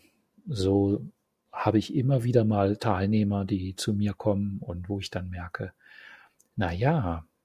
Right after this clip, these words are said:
ihr Fachwissen ist eigentlich gar nicht so das Problem. Es ist tatsächlich immer noch in der Syntax und auch in der Aussprache,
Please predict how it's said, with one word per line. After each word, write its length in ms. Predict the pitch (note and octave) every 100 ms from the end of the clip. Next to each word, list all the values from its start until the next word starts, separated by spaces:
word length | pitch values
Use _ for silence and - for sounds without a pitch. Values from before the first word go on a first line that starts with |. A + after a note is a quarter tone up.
| _ _
ihr 140 | G2+
Fachwissen 600 | E2 - - - A2 - D3+
ist 160 | C3
eigentlich 400 | A#2+ F#2+ F2+ A2
gar 180 | - F#2
nicht 160 | F2+ -
so 120 | G#2
das 180 | F#2 -
Problem. 720 | - F#2 F#2 F2+ F2 A2 C#3+ _ _ _ _ _
Es 180 | D3 -
ist 160 | -
tatsächlich 640 | - - B2 - G2+ - - -
immer 260 | G2+ F2
noch 340 | E2+ E2 - _ _ _ _ _ _ _ _ _ -
in 120 | -
der 140 | F2+ D#2+
Syntax 640 | A2+ F#3+ - F2+ - -
und 160 | A2+ -
auch 180 | G2+
in 80 | G2+
der 200 | F2+ F#2+
Aussprache, 760 | A2+ F3 - - F2 F2 B2+